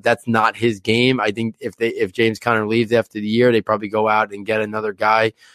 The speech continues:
to go with Anthony McFarland. But I think Anthony McFarland and his big play ability can be productive, even if he's not, you know, a heavy workload. If he's in that twelve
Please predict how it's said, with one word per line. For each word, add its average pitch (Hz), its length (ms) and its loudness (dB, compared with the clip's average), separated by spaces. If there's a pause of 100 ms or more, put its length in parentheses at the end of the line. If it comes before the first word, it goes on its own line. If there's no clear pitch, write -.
(100)
to 107 100 -20
go 107 180 6
with 107 340 4
Anthony 139 360 2
McFarland. 143 640 4 (320)
But 113 100 2
I 120 120 6
think 127 180 4
Anthony 123 360 2
McFarland 120 440 2
and 107 140 -6
his 95 100 -10
big 117 260 -2
play 117 260 0
ability 117 640 0 (280)
can 120 200 -2
be 127 160 2
productive, 120 840 0
even 120 320 -2
if 120 160 -6
he's 107 200 -10
not, 120 580 2
you 131 120 -10
know, 110 360 0
a 95 100 -8
heavy 127 360 0
workload. 101 460 -4
If 98 80 -18
he's 117 180 -2
in 123 120 -4
that 113 180 -4
twelve 120 520 2